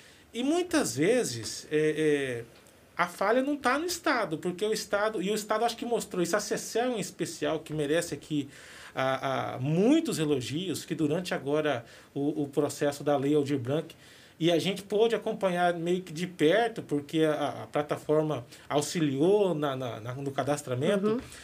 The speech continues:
Speaker 1: é, o trabalho que foi desenvolvido pela equipe ali, e eu sei que eles trabalharam meio que virando pra poder dar tempo.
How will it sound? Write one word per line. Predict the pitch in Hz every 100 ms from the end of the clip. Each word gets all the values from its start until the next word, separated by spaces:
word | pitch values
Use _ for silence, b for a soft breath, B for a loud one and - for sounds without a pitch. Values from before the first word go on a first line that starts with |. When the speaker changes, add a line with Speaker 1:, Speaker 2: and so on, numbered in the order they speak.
| B B B B
Speaker 1:
é, | 160 170
o | 202
trabalho | 190 220 170 165 254
que | 262
foi | 262 277
desenvolvido | 190 233 214 160 131 202 208
pela | 196 180
equipe | 147 - 170 143
ali, | 127 175 220
e | 160
eu | 190
sei | 214 - 208 262
que | 269
eles | 262 226
trabalharam | 233 226 196 175 175 220 254
meio | 254 240
que | 254 254
virando | 233 277 220 226 311 320 330 285 240 196 156 147
pra | 220
poder | 226 214 180 220
dar | 214
tempo. | - 185 190 240 233 214